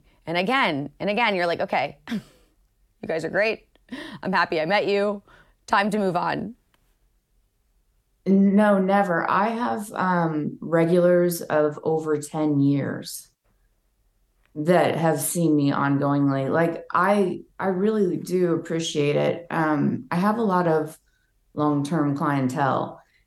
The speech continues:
Speaker 2: and they reach out on holidays. They update me on their families.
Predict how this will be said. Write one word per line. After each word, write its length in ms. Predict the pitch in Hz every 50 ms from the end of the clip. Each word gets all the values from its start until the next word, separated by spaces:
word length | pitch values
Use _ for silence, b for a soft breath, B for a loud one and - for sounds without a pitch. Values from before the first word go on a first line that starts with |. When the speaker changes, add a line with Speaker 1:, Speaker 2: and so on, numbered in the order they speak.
| B _ _
Speaker 2:
and 640 | - 160 170 165 160 156 156 139 131 127 - - - -
they 320 | 175 175 160 175 180 180
reach 260 | 185 202 190 180 -
out 140 | 190 180 175
on 120 | 165 160
holidays. 760 | 165 160 151 156 156 160 156 160 160 156 156 156 151 147 - -
They 240 | - 156 147 147
update 440 | - 156 165 165 - - 160 151 -
me 200 | 151 156 156 160
on 140 | 151 143 143
their 140 | 143 143 139
families. 760 | 143 156 139 139 139 139 139 143 143 139 139 139 139 -